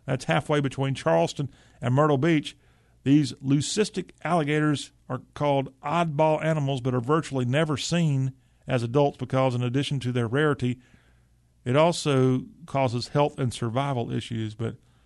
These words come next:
there have been photos of these white alligators there in Georgetown County, and you will also find leucistic, leucistic alligators, some in Louisiana and in the wetlands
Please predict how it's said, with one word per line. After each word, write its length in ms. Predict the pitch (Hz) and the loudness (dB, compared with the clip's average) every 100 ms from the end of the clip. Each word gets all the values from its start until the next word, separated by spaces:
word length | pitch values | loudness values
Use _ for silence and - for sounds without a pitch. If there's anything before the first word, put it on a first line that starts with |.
| _ - | _ -4
there 180 | 120 123 | -2 0
have 240 | 151 165 | 0 0
been 160 | 160 143 | -2 -2
photos 560 | 160 151 143 131 123 | 0 0 2 0 -2
of 120 | 123 | -4
these 260 | 117 123 110 _ | -2 -2 -4 _
white 340 | 120 131 160 - | -4 -2 -2 -4
alligators 680 | 143 151 123 123 117 117 - _ _ _ _ _ _ _ - | -2 -2 -2 -2 -2 -4 -8 _ _ _ _ _ _ _ 0
there 380 | 123 127 127 - _ _ | 2 2 0 -10 _ _
in 240 | 143 131 127 | -4 -2 0
Georgetown 560 | 120 139 - 131 123 | 2 2 0 -2 -2
County, 380 | 120 143 131 123 | -2 -2 -2 -2
and 140 | 139 147 | -2 0
you 140 | 185 | 0
will 120 | 165 | -4
also 380 | 175 190 - 151 | -2 -2 0 -2
find 340 | - 135 127 | 0 0 2
leucistic, 600 | 127 123 151 127 - 131 - | 0 -2 -4 -6 -8 -14 -6
leucistic 680 | 127 127 - 196 196 170 - - | 0 0 0 -2 -2 -6 -6 -4
alligators, 640 | 143 139 127 127 127 - _ _ _ _ _ - | -2 0 0 2 0 -2 _ _ _ _ _ -8
some 360 | - 160 160 | 2 4 6
in 120 | 135 | 4
Louisiana 840 | 131 156 156 120 127 143 147 143 - | 4 4 4 2 0 2 0 -2 -6
and 240 | - 131 131 | -6 -4 0
in 160 | 123 | 0
the 240 | 120 120 107 _ _ _ - | 0 -2 -6 _ _ _ 0
wetlands 640 | 131 143 131 127 120 123 | 2 2 0 0 -2 -6